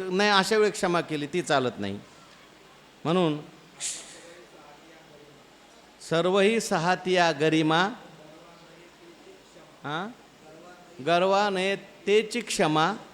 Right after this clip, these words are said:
देह वाहोनी रोमा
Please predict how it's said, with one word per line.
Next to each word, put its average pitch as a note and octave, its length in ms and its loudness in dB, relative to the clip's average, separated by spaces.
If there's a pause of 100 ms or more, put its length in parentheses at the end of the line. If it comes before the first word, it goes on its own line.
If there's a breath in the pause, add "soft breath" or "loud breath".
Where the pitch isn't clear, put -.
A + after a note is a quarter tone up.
(4000)
देह E3+ 360 0
वाहोनी E3+ 680 0
रोमा D#3+ 580 0